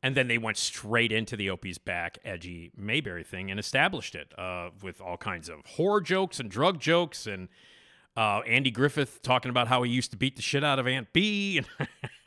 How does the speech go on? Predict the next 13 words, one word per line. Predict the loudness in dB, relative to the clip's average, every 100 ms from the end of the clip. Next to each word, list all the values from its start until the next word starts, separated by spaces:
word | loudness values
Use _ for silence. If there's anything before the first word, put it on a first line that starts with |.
| -12 -14 -20 -14 -8
<laughs> | -6 -6 -6 -4 4
and, | 6 6 6
uh, | 6 6 6
you | 6
know, | 6 6
edgy, | 6 6 4 0 2
and | 0 2
they | 2
went | 4 2
edgy. | 2 -2 -12 -10 -2
They | 2
did. | 4 2 -2 -14 -8
Um, | -2 -2 -2 -6 -10